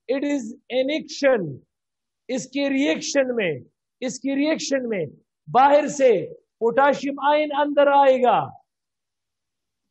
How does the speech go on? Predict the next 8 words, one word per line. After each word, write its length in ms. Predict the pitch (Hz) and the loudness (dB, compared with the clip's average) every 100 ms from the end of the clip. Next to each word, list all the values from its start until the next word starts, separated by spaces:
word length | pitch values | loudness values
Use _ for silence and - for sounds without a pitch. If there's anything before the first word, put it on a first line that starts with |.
| _ 175 | _ -6
वो 180 | 269 | -6
पोटेशियम 640 | 294 294 262 285 214 285 277 | -4 -2 2 2 0 -4 0
आयन, 600 | 285 262 196 147 160 _ _ _ 160 | 2 2 0 -6 -14 _ _ _ -8
यार 260 | 202 220 | -6 -6
ये 160 | 220 202 | -8 -12
पोटेशियम 720 | 156 190 208 214 - 202 196 - | -12 -10 -8 -8 -10 -14 -14 -14
आयन 300 | 208 214 208 | -12 -10 -10
है, 260 | 165 185 | -12 -14